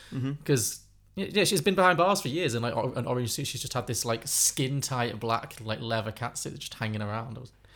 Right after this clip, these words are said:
Speaker 2: to check out of prison and so I was like,
Speaker 1: Well,
Speaker 2: "What?"
Speaker 1: that's what she must have checked into prison with.
Speaker 2: Yeah.
Speaker 1: I mean, if you knew you were gonna, you were gonna go to prison,
Speaker 2: Yeah.
Speaker 1: well, w-, what would you do? Would you, would you just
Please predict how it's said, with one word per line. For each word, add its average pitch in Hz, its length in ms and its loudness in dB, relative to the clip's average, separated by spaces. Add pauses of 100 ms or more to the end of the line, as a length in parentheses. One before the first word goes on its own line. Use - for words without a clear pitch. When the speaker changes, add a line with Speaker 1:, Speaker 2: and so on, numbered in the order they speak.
(160)
Speaker 2:
to - 80 -6
check - 260 0
out 113 220 -2
of 110 80 -14
prison 117 240 -6
and 104 100 -6
so - 80 -10
I 110 60 -8
was 131 100 -10
like, 127 100 -12
Speaker 1:
Well, - 120 0
Speaker 2:
"What?" 254 60 2
Speaker 1:
that's - 180 -8
what 131 100 -8
she 117 200 -10
must 123 180 -6
have 120 80 -10
checked - 220 -6
into 151 200 0
prison 117 300 -4
with. 113 240 -6
Speaker 2:
Yeah. 175 180 -2
Speaker 1:
I 160 60 -6 (300)
mean, 196 100 6
if 185 100 -2
you 190 80 -2
knew 160 160 2
you 147 120 0
were 131 60 -8
gonna, 127 200 -6 (320)
you 151 100 0
were 127 80 -2
gonna 127 160 0
go 123 140 0
to - 80 -8
prison, 127 400 -2 (160)
Speaker 2:
Yeah. 117 220 -8 (440)
Speaker 1:
well, 135 360 -2
w-, - 160 -10
what 147 140 -2
would 131 100 -4
you 131 80 -6
do? 127 200 -2
Would 117 140 -6
you, 120 320 -4
would 123 100 -4
you 117 60 -6
just 113 240 -6